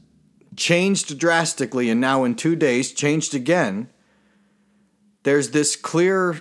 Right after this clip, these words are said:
to me, understanding of why nervous energy exists on a unit sometimes of thirty consumers.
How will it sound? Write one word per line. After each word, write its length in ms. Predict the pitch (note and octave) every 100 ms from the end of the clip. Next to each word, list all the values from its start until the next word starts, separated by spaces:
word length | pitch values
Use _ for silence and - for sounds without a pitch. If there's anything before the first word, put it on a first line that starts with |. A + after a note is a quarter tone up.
| -
to 120 | -
me, 560 | C3+ D#3 G3+ B2 D3+ - _ _ _ _ _ _ _
understanding 800 | - E3+ D#3 C#3+ E3 F#3+ G#3+ B2+
of 140 | B2 B2
why 720 | C3 C3 C3 C3+ C3 C3 - _ _ _ -
nervous 520 | C#3 E3 F3 E3 D#3+
energy 440 | D#3 D3+ C#3 C#3
exists 600 | C#3 A#2 B2+ B2 - -
on 160 | B2 A#2+
a 40 |
unit 480 | A#2+ A#2+ D3+ D3 A#2+
sometimes 500 | - C#3+ C#3+ C#3 B2
of 160 | B2 A2+
thirty 400 | - D3+ D#3 D3
consumers. 800 | - C#3 - D3+ C#3+ C3+ A#2+